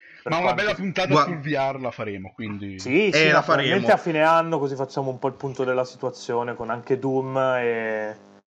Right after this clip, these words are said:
Speaker 1: e S-, e Skyrim, visto che, eh, Be-, Bethesda ha deciso di buttare i soldi anche loro sulla V R, daremo ampio spazio, ma...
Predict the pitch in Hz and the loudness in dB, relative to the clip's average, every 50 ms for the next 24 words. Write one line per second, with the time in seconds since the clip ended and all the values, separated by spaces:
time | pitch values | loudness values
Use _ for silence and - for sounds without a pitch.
0 | _ _ _ - 117 117 101 - - - - - - - 117 113 113 107 107 104 | _ _ _ -8 -8 -8 -8 -10 -10 -12 -10 -6 0 2 2 2 2 0 -2 -4
1 | 104 104 110 104 - - 113 110 113 110 117 135 135 123 113 113 113 110 117 127 | -6 -8 -8 -8 -8 -8 -6 -4 -4 -4 -4 -6 -6 -6 -8 -8 -10 -6 -4 -4
2 | 135 131 139 139 131 151 151 156 127 - 139 131 127 123 - 135 131 123 127 123 | -2 0 0 2 4 4 4 4 4 4 2 2 2 0 -2 -2 -2 -2 -2 -2
3 | 120 131 127 - 131 127 127 123 - 127 120 120 127 123 120 120 120 120 117 - | -4 -2 0 2 2 2 2 2 0 0 0 0 -2 -2 0 0 0 -2 -2 -4
4 | - 120 120 117 117 117 117 117 113 117 120 120 113 113 113 113 113 110 110 113 | -4 -2 -2 -2 -2 -2 -2 0 0 2 4 4 6 6 6 4 2 -2 -4 -2
5 | 110 107 104 104 104 101 - - - - - - - - - 120 120 127 135 131 | -2 -2 -2 -2 -6 -8 -14 -18 -18 -16 -16 -16 -10 -2 0 2 2 4 6 6
6 | 135 139 135 127 - 143 131 - - - 127 117 113 113 117 - - - 110 107 | 6 6 6 4 2 0 0 0 2 4 6 6 6 6 2 -2 -12 -10 -8 -8
7 | 110 107 101 101 | -8 -8 -10 -12